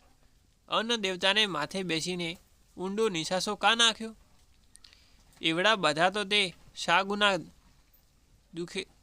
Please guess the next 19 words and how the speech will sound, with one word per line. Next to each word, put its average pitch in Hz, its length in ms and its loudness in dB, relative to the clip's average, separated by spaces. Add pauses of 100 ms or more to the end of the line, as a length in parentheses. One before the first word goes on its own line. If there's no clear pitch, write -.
(220)
દુખે 180 280 -6
છે 170 220 -4
તારે?" 151 380 2 (1600)
ઓઢાએ 190 340 4
ભાઈને 170 360 2
પૂછ્યું. 160 380 -4 (360)
વિસળદેવે 165 520 2
જવાબ 143 300 0
દીધો 156 280 -6
કે, 165 200 -6 (520)
"હે 190 140 0
બેલી 175 420 0 (460)
બાંભણિયા, 151 580 0 (560)
બાદશાહના 196 500 2
મેણા 151 340 2
મારે 143 320 2
માથે 139 440 -4 (680)
રાત 180 180 4
દિવસ 175 420 -2